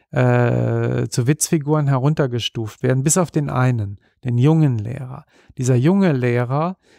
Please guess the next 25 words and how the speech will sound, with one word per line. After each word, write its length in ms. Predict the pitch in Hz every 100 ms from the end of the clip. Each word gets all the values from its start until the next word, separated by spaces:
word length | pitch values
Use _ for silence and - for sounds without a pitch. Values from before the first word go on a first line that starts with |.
| _
der 120 | 147 156
verkörpert 520 | 160 - 151 143 139
die 80 | 135
nationalsozialistische 1300 | 131 - 127 123 127 127 - 123 120 - 127 - 110
Revolution. 840 | 110 107 104 - - 127 - 147
Das 200 | 131 123
ist 160 | 143 -
die 80 | 123
neue 420 | 120 123 123 113
Zeit. 380 | - 127 127 -
Der 80 | 123
verkörpert 580 | 147 - 139 131 127 120
das, 180 | 123 135
was 120 | -
die 120 | 123
Nazis 440 | 113 113 - 120
sein 380 | - 120 127 117
wollten. 500 | 107 113 110 - 180 - _ - - - - _
Und 160 | - 123
diese 160 | 135 139
ganze 280 | 143 135 135
Zackigkeit 800 | - 170 - 147 - 123 110 -
von 220 | 127 107
Heinz 320 | 117 113 -
Rühmann, 560 | 131 151 113 107 139